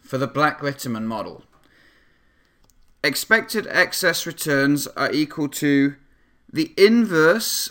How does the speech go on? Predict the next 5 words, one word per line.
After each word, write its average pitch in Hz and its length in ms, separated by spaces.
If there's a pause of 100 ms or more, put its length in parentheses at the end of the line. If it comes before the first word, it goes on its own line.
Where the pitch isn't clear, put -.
of 131 260 (140)
tau 196 600 (280)
times 165 320
by 143 220
S 143 600